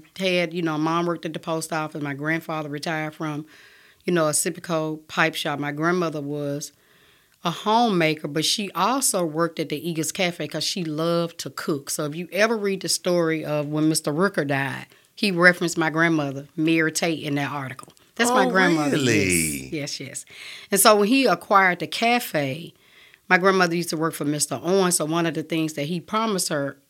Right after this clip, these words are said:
Speaker 1: him, that not to change the name from Eagles. So he was working at a Sipico pipe shop at night.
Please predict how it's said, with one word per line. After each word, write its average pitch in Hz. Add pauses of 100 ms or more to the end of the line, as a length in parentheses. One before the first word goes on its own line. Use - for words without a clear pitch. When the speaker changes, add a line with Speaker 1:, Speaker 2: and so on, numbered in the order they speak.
(120)
Speaker 1:
him, 165
that 151
not 170
to 160
change 151
the 151
name 147
from 139
Eagles. 156
So 143
he 254
was 214
working 165
at 151
a 143
Sipico 151
pipe 226
shop 147
at 139
night. 170